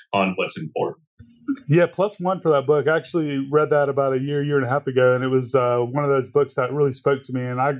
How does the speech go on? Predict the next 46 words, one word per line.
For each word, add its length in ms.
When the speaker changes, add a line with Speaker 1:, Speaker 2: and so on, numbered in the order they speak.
Speaker 2:
everything 360
you 80
just 240
said 180
about 260
that, 240
uh, 340
is 340
spot 400
on. 340
And 80
I 60
would 120
say 100
the 80
one 240
thing 220
that 140
I 120
got 240
from 200
it, 100
uh, 260
as 160
well, 360
and 100
it 140
kind 180
of 120
goes 200
along 260
with 120
what 100
you 80
just 200
said, 300
it's 200
allowed 280
me 80
to 80
say 320
no 300
to 140
more 220
things. 400
Like, 200